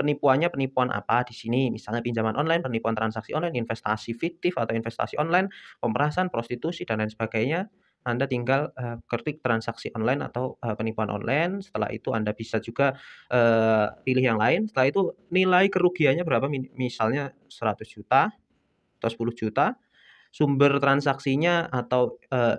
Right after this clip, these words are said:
informasinya dari apa? Misalnya dari WhatsApp, Instagram, atau S M S, atau telepon. Setelah itu, eee, detail sumber medianya sudah ada.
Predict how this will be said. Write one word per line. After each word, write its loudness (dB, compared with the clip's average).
informasinya 0
dari -2
apa? -2
Misalnya -2
dari -4
WhatsApp, -2
Instagram, -4
atau 0
S -2
M -4
S, -4
atau -4
telepon. -2
Setelah 2
itu, 2
eee, 4
detail 4
sumber 2
medianya 2
sudah 0
ada. 0